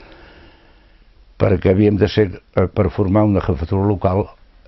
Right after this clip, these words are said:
havíem de ser un grup determinat, i no érem, no, no, no, no arribàvem, perquè si formem una jefatura, en el moment, o, o, un temps després, ens haurien agafat,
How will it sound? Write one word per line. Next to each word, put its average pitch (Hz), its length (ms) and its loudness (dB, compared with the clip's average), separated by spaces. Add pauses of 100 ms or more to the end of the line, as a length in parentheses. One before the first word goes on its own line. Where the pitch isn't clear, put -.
havíem 98 400 2
de - 80 -4
ser 107 140 0
un 95 80 0
grup 92 180 -2
determinat, 76 800 -4
i 110 100 -2
no 85 140 0
érem, 67 240 -10 (400)
no, - 240 -12
no, - 240 -16
no, 85 160 -10
no 85 240 -4
arribàvem, 71 480 -4 (320)
perquè 87 240 -6
si 82 100 -4
formem 87 380 0
una 101 160 0
jefatura, 92 480 0 (840)
en - 240 0
el 85 160 2
moment, 95 640 2 (100)
o, 98 100 2
o, 92 420 -2 (300)
un 107 140 -6
temps 104 260 0
després, 101 440 0 (340)
ens 85 180 0
haurien 90 320 2
agafat, 87 480 -2